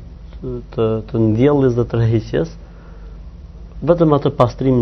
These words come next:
normal, domethënë, që mund të bëjë një femër. Ky është kuptimi i zis në Islam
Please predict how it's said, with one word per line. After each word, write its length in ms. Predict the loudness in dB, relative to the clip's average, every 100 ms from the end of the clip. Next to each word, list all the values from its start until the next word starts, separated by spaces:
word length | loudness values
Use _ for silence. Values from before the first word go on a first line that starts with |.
| 4
normal, 380 | 6 6 4 2
domethënë, 340 | -2 -2 -4
që 80 | -2
mund 140 | -2
të 60 | 0
bëjë 140 | 0 0
një 80 | 0
femër. 360 | 0 0 -4 -8 -20 -18 -16 -16 -2
Ky 120 | 2
është 140 | 2 0
kuptimi 400 | -4 0 2 4
i 40 | 4
zis 280 | 2 0 -2
në 100 | -4
Islam 340 | -2 -2 -2